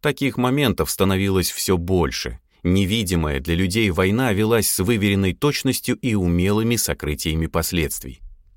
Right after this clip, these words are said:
Видя лишь небольшие странности в графиках, Валерий просто подумал, что это было техническим сбоем,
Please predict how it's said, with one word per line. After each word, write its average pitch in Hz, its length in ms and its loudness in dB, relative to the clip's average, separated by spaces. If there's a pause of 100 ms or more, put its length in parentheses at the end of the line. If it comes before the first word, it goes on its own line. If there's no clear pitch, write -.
(100)
Видя 147 340 0
лишь 143 320 0
небольшие 131 760 2
странности 92 640 0
в 92 80 0
графиках, 101 680 -2 (240)
Валерий 101 460 0
просто - 400 -2
подумал, 98 500 0
что - 220 -12
это 98 320 -2
было 90 280 0
техническим 92 680 -2
сбоем, 151 480 0